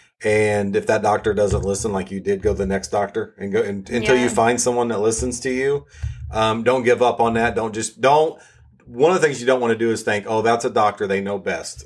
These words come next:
Speaker 2: Yeah.
Speaker 1: You know your body more than that doctor does.
Speaker 2: No.
Speaker 1: And you know your body if you're not feeling right. So you're the one who owns, again, going back to the ownership, and, and you're the one who is in,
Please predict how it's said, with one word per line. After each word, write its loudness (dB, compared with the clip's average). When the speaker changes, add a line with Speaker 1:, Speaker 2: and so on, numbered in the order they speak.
Speaker 2:
Yeah. -2
Speaker 1:
You 0
know 6
your 4
body 4
more -2
than -2
that -2
doctor -4
does. -6
Speaker 2:
No. -8
Speaker 1:
And -6
you 2
know 4
your 4
body 2
if -4
you're -6
not -6
feeling -6
right. -12
So -2
you're 2
the 4
one -2
who -2
owns, -4
again, 2
going 0
back 2
to -12
the -2
ownership, -2
and, -6
and 0
you're 2
the 4
one 0
who -8
is -2
in, -2